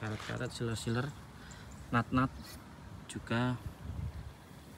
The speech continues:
masih bawaannya. Nat-natnya. Oke. Terus engsel-engsel ya, engsel-engsel pintu.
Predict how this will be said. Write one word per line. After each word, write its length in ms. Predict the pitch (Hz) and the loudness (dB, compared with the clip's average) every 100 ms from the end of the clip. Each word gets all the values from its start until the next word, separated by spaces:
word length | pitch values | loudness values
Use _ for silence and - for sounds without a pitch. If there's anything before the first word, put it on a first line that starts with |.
| - - - - - | -14 -12 -12 -10 -2
masih 240 | 117 110 117 | 2 4 4
bawaannya. 720 | 104 101 101 110 - - 156 - - - - - - - - - - - - - | 2 2 2 2 2 0 -2 -8 -12 -12 -12 2 6 6 4 -2 -12 -12 -12 -2
Nat-natnya. 640 | 110 - 113 110 - 131 143 - - - - - - | 0 0 -2 -2 0 0 0 -4 -8 -10 -10 -10 -10
Oke. 640 | - - 123 131 147 156 139 - - - - - - - - - - - | -10 -4 -2 0 0 0 -2 -6 -10 -10 -12 -12 -10 -12 -12 -12 -12 -4
Terus 800 | 120 131 143 143 - - - - - - - - - - - - - - - - - | 4 6 6 4 0 -2 -4 -6 -8 -8 -8 -8 -8 -8 -8 -8 -8 -10 -8 -6 4
engsel-engsel 880 | 131 127 135 131 127 135 143 156 156 - - - | 6 8 8 10 8 8 8 8 4 -2 -12 -2
ya, 240 | 120 120 135 - - - | 2 4 2 -4 -10 -2
engsel-engsel 640 | 123 113 123 123 123 123 | 0 4 4 6 6 4
pintu. 400 | 131 123 127 147 | 4 4 4 2